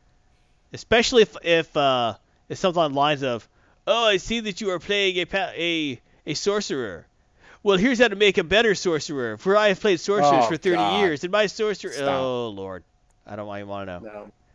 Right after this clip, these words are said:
Speaker 2: No. Oh, God, do not. I swear to God, if you value your testicles,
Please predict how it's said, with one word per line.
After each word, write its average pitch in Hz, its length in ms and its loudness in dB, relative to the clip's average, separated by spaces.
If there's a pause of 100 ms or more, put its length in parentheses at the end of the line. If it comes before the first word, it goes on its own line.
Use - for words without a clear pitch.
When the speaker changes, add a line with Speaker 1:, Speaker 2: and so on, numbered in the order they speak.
(280)
Speaker 2:
No. 110 240 -8
Oh, 143 180 2
God, 135 340 0
do 170 180 4
not. 170 520 4 (640)
I - 60 -12
swear 147 160 2
to 131 60 2
God, - 280 -4 (560)
if 139 240 2
you 151 120 2
value 139 800 4 (220)
your 120 220 2
testicles, 110 720 -4